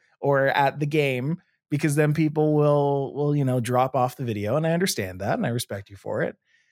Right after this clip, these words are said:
Uh, but we have been receiving some comments saying, requesting that you have a little bit of time for yourself to basically vent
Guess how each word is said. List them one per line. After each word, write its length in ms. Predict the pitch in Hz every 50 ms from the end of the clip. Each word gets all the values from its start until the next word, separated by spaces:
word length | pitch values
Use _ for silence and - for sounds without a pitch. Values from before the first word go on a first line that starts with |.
| _ _ _ _ _ -
Uh, 280 | 139 139 139 135 135 -
but 200 | - 143 147 -
we 340 | 160 156 160 165 165 170 165
have 360 | 165 - 143 147 151 151 143
been 180 | 143 156 156 151
receiving 580 | 151 147 - - - 196 208 220 220 240 262 208
some 200 | - 226 214 -
comments 840 | - - 117 90 80 - - - 85 - 110 - - - - _ _ _ _ _ _ _ _ _ _ _ _ _ _
saying, 720 | - - - - 147 143 143 143 139 139 143 143 139 151 147 _ _ _ _ _ _ _ _ _ _ _ _
requesting 960 | - 175 165 170 160 - - 226 226 247 240 - - - 98 82 82 78 82 - - _ _ _ _ _ _ _ _ _ _ -
that 320 | - 143 135 147 143 135 147
you 300 | 123 127 156 175 185 190
have 640 | 151 143 139 131 131 131 131 127 123 123 123 131 - _ -
a 60 | 123
little 340 | 117 113 123 151 160 180 175
bit 140 | 185 180
of 80 | 180 175
time 560 | - - 110 101 95 92 90 90 87 90 98 _ _ _ _ _
for 260 | - - 147 165 165
yourself 720 | 165 151 147 143 - - 120 92 82 82 82 - - _ _ _ _ _ _ _ _ -
to 640 | - - 123 123 120 117 113 113 110 110 107 - - _ _ _ _ _ _ _ _ _ _ -
basically 420 | 220 220 226 202 226 202 214 202 170
vent 480 | 143 143 175 165 139 110 95 - -